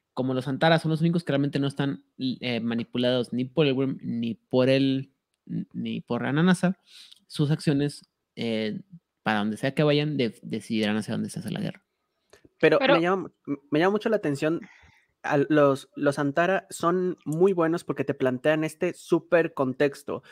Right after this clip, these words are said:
Speaker 2: O sea, todo gira, los Garús creen que todo gira alrededor de ellos, obvio. Pero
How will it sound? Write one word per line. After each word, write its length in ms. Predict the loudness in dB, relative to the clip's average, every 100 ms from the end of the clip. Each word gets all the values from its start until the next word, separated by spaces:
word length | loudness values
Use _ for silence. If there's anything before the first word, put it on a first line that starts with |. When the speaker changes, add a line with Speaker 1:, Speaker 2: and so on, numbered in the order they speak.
| -20 -4
Speaker 2:
O 40 |
sea, 140 | -2
todo 240 | 0 2 0
gira, 340 | 0 -2 0
los 220 | 2 2 4
Garús 380 | 4 4 2 -12 _ 0
creen 220 | 2 2
que 80 | 0
todo 220 | 0 0
gira 240 | 0 0
alrededor 520 | 0 0 -2 0 0 2
de 180 | 2
ellos, 260 | 0 -2 -4 -10 -8
obvio. 260 | -4 -4 -6 _ _ -20 -20 -20 _ _ _ _
Pero 380 | 6 6 2